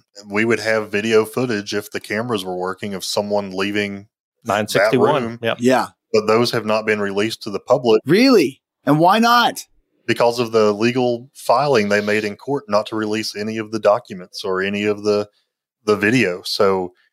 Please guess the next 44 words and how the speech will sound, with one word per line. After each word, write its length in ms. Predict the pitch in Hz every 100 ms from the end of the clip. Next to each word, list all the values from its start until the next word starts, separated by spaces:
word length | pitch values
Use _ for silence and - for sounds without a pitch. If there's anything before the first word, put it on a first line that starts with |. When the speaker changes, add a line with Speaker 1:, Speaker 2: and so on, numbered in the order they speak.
| _ _ _ -
Speaker 1:
if 180 | 117 -
we 200 | 143 139
had 300 | 135 147 143
access 680 | 117 127 151 - 113 113 -
to 160 | - 113
that 200 | 120 110
video, 600 | 120 160 107 92 107 - _ _
somebody 500 | - 127 175 139 107
does. 440 | 90 87 110 - -
Speaker 2:
Which 220 | - 160 170
the 60 |
Speaker 1:
We 80 | 160
could 80 | 240
Speaker 2:
important 200 | 262 160
Speaker 1:
see 300 | - 156 123
Speaker 2:
yeah. 220 | 107 - -
Speaker 1:
if 160 | 107 107
somebody 420 | 120 113 117 123
was 260 | 123 127 123
there 240 | 156 135
or 60 | 87
not. 200 | 90 - _
Speaker 2:
The 440 | 135 139 131 127 123
cause 340 | - 196 208
of 100 | 139
death 340 | 131 123 120
was 280 | 131 123 104 -
accident, 520 | 127 147 - 101 -
which 180 | 117 -
means 220 | 143 139
the 100 | 120
case 280 | - 151 139
is 100 | 117
closed, 480 | - 135 123 123 123
which 240 | 113 -
means 220 | 127 120
it 100 | 107
would 240 | 107 135 131
be 120 | 120
acce-, 440 | 113 113 - 123 - _ -
uh, 220 | 123 113
accessible 500 | 104 - 151 143 123
through 180 | 131 113
foia 480 | - 143 127 104